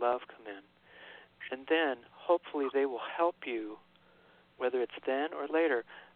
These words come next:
make a good decision that benefits both, even if it goes against your personal wishes.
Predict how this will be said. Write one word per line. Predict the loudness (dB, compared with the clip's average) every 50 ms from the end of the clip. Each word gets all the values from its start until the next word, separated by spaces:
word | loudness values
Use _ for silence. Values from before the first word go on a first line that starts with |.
| _ -2
make | 0 0 0 0 -2
a | -4 2
good | 4 4 4
decision | 4 -2 -12 -4 0 0 0 0 -2 -6 -8 -10
that | -10 -10 -8
benefits | -8 -8 -8 -8 -8 -10 -10 -10 -10 -6 2
both, | 4 4 4 4 0 -4 -12 -18 -20 _ -20 -20 -20 -20 -20 -20 _ _ -4 -2
even | -2 0 0 -2 -4
if | -4 -4 -6
it | -6 -2
goes | -2 -2 0 -2 -4
against | -6 -6 -6 -8 -6 -8 -8
your | -8 -8 -8
personal | -8 -6 -4 -4 -4 -6 -6 -10 -12 -12
wishes. | -10 -8 -8 -8 -8 -10